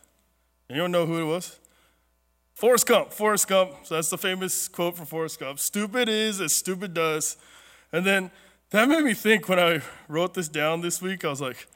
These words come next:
'cause Forrest Gump, everyone thought he was stupid, but he did a lot of extraordinary things. And then while I was writing that down, I was like,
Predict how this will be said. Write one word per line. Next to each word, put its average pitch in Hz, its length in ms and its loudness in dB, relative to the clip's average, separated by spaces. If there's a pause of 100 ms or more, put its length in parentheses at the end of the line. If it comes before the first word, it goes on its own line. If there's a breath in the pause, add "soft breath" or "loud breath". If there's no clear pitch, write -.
(420 soft breath)
'cause - 140 -4
Forrest 240 320 2
Gump, 226 280 2
everyone 185 260 -2
thought 185 140 0
he 180 60 0
was 160 100 -4
stupid, 165 560 -8
but 143 100 -6
he 143 80 -2
did 156 120 -4
a 147 60 0
lot 143 320 -2
of 151 60 -4
extraordinary 151 520 -6
things. 160 520 -8 (120)
And 139 100 -10
then 147 320 -4
while 156 160 -2
I - 20 2
was 156 100 -4
writing 185 200 0
that 165 100 -2
down, 190 120 2
I 175 40 2
was 156 80 -4
like, 139 160 -4